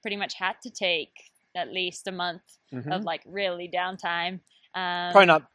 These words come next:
Speaker 2: exactly your plan, but
Speaker 1: Right.
Speaker 2: in the long run, it might
Speaker 1: <laughs> And maybe it helps and maybe kept me sitting for a little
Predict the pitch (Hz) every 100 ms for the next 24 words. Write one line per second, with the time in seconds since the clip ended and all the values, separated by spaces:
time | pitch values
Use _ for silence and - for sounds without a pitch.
0 | _ 180 139 214 247 185 151 139 160 135
1 | 135 135 381 269 233 - 311 - 226 220
2 | 208 240 214 190 180 170 160 165 _ _
3 | - 294 302 277 262 269 214 208 - 226
4 | 220 214 214 220 190 214 202 202 202 196
5 | 214 196 180 185 180 180 175 175 - 143
6 | 127